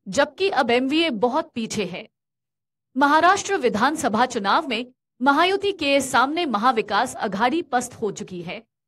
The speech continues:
महायुति बड़ी जीत की ओर बढ़ रहा है।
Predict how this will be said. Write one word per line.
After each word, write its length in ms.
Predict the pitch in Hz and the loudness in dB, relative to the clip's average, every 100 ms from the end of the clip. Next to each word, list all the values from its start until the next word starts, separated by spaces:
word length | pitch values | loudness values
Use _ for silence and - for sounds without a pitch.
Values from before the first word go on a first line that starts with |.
| _ _ _ _ _ _ | _ _ _ _ _ _
महायुति 540 | 269 294 370 403 403 415 | 0 2 2 2 0 0
बड़ी 300 | 277 339 330 | 2 2 0
जीत 280 | 226 302 | -2 -4
की 200 | - 311 - | -4 -6 2
ओर 220 | 254 285 | 4 4
बढ़ 220 | 208 214 | 2 0
रहा 280 | 208 185 170 | 0 -2 -4
है। 240 | 156 170 | -6 -10